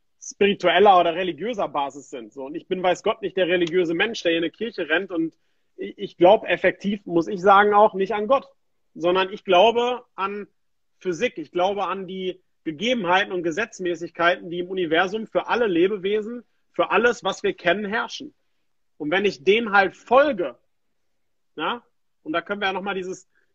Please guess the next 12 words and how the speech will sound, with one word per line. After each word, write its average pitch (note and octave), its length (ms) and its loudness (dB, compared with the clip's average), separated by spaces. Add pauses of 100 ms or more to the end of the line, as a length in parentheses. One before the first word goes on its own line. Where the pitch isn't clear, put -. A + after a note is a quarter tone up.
(120)
Thema G#3+ 280 0
vielleicht F#3+ 420 -2
an, G3 320 -10 (480)
ähm, E3+ 460 -2 (160)
reißen, F#3+ 580 0 (340)
was F3+ 220 -2
für G3 100 0
Gesetzmäßigkeiten F#3+ 1000 0
das F3 180 -4
im F3 120 -4
Kern F3 340 0
sind, D#3+ 300 -4